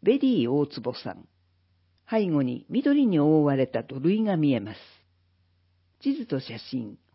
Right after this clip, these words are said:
終わり。リポーター、ベリー大坪。今回は飛山城史跡公園と公園内にある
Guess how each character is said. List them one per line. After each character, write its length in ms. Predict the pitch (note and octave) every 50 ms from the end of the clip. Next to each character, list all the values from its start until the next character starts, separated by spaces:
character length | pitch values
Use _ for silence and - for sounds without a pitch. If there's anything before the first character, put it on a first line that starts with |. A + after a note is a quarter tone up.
| _
終 240 | _ C#3+ C3+ C3 A#2+
わ 20 | B2+
り。 200 | C3+ D3+ - - _ _ _ _ _ _ _ _ _ _ _ _ _ _ _ _ _ _ _ _ _ _ _ _ _ _ _ _ _ _ _ _ _ _ _ _ -
リ 100 | E3 E3+
ポ 280 | - - D4 D#4+ D4+
ー 20 | D4
タ 500 | - _ - C3 B2 A#2 A2 G#2 - -
ー、 220 | _ _ _ _
ベ 120 | B3 D4 D4+
リ 280 | - C#4+ C#4 B3 G3
ー 100 | D3 C3+
大 160 | C3+ C#3 C3
坪。 420 | B2+ - - B2+ G#2 A#2 F#2+ - - _ _ _ _ _ _ _ _ _ _ _ _ _ _ _ _ _ _ _ _ _ _ _ _ _
今 220 | - D4+ D4+ D4
回 280 | C#4+ - D#3+ D3 C3+ B2
は 220 | A#2+ G#2+ G2 - - _
飛 240 | _ D#3+ D3 F3 A#3+
山 220 | C#4+ D#4 D4+ D4+ D4+
城 240 | - B3 G3+ E3
史 80 | C#3+ - - -
跡 240 | F#3+ - - - -
公 240 | - F#3+ F3+ D#3+ C#3+
園 200 | C3+ B2+ A#2+ -
と 280 | _ - G#2 - - _
公 240 | - - A3+ C4+ D4
園 260 | D4+ D4+ D4+ D#4 C4
内 240 | A#3 G3 E3+ D3+ C#3+
に 200 | C#3 C#3 C3+ B2+
あ 100 | B2+ B2+
る 180 | A2 G2+ A2